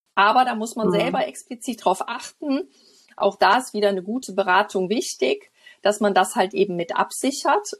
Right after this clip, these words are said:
Speaker 1: Und auch unter den gesetzlichen Krankenkassen gibt es da Unterschiede, ne, was die, ähm,
Speaker 2: Ja, ja.
Speaker 1: den, den Zeitpunkt der Krankengeldzahlung angeht und auch die Höhe.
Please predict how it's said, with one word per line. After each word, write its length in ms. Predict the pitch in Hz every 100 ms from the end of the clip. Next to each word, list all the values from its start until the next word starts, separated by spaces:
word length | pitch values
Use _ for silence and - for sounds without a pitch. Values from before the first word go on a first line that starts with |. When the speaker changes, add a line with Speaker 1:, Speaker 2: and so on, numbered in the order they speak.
| _
Speaker 1:
Und 240 | 208 208
auch 180 | 202 220
unter 300 | - 240 247
den 160 | 214 208
gesetzlichen 680 | 208 196 196 - 233 -
Krankenkassen 760 | - 233 233 254 254 175 - 180
gibt 220 | 165 -
es 140 | - -
da 120 | 175
Unterschiede, 840 | - 180 165 175 - - - - _ _ -
ne, 160 | 240 359
was 220 | 240 202
die, 280 | - 180 175
ähm, 420 | 156 175 170 180 180 - -
Speaker 2:
Ja, 80 | 190
ja. 60 | -
Speaker 1:
den, 420 | 170 175 170 196
den 160 | 170 170
Zeitpunkt 560 | - 233 - - 269
der 80 | 226
Krankengeldzahlung 1200 | 220 220 240 240 214 208 208 - 190 202 202 202
angeht 680 | - 202 208 185 196 190 -
und 240 | - 180
auch 160 | - 190
die 240 | - 180
Höhe. 360 | 247 269 269 302